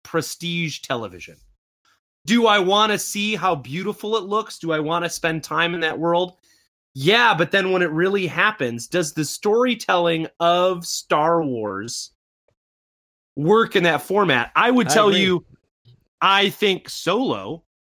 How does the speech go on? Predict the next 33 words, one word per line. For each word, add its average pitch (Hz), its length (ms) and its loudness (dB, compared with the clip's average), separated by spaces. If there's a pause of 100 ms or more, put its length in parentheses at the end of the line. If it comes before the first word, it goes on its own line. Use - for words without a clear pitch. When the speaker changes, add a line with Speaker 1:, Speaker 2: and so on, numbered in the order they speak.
(140)
Speaker 1:
would 175 140 -2
have 151 120 -2
been 175 160 0
a 175 140 0
great 147 680 -2 (300)
prestige 175 680 -8
show. 123 480 -10 (1080)
'Cause 180 160 2
it 185 140 2
looked, 190 540 0 (120)
it 208 160 2
looked 214 460 2
like 233 220 2
an 202 80 0
H 233 340 -2
B 214 180 2
O 202 360 4 (680)
T 233 220 0
V 247 240 2
series 156 600 -2 (480)
that 196 160 2
was 170 140 2
just 190 160 -2
a 175 60 0
two 180 180 -2
and 165 80 0
a 151 60 0
half 135 200 0
hour 117 200 -2
movie. 113 380 -8 (880)
Speaker 2:
<sighs> - 500 -20
I, - 200 -12 (240)
I, 190 360 -2